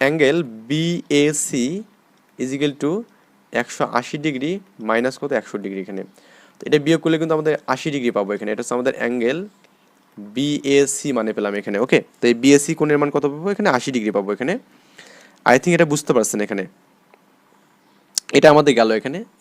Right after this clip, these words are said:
এই কাজটা আমাদের করলাম এখানে। এখন আমাদের এখানে দুই নম্বর যে ম্যাথটা আছে, এটা আমরা সলভ করবো। এখানে বলছে চিত্রে এবিসি একটি সমদ্বিবাহু ত্রিভুজ। এখানে আমাদের এবিসি একটা সমদ্বিবাহু ত্রিভুজ, যার হচ্ছে এবি equal to এসি দেওয়া আছে। তার মানে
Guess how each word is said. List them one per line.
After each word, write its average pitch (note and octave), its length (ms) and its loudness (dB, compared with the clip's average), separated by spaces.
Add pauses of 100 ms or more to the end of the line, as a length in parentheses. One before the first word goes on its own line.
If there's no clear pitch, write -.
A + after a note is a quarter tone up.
এই A#2+ 140 0
কাজটা A#2+ 280 0
আমাদের A#2 260 0
করলাম G#2 300 0
এখানে। G2 200 -8 (1040)
এখন D#3 180 -4
আমাদের E3 180 2
এখানে F3 240 -2
দুই D3 160 0
নম্বর D#3+ 240 2
যে D3+ 100 0
ম্যাথটা C3 240 0
আছে, - 140 -6
এটা B2 140 -2
আমরা A2+ 160 -6
সলভ G#2 180 -2
করবো। A2 220 -2
এখানে D#3 220 -4
বলছে D3+ 140 0 (100)
চিত্রে D#3 260 -2 (880)
এবিসি E3 380 2 (160)
একটি E3 140 -4 (100)
সমদ্বিবাহু D3 500 2 (100)
ত্রিভুজ। D3+ 320 -2 (500)
এখানে D#3+ 200 0
আমাদের D#3 240 2
এবিসি C#3+ 260 0
একটা D#3 180 -4
সমদ্বিবাহু C#3 440 2
ত্রিভুজ, D#3 260 -4
যার B2+ 160 4
হচ্ছে - 180 -10 (160)
এবি C3+ 200 0
equal D3 180 -6
to D#3 100 0
এসি B2 180 -4
দেওয়া G2+ 160 -2
আছে। G2 140 -14
তার A2 120 -4
মানে C3+ 100 -2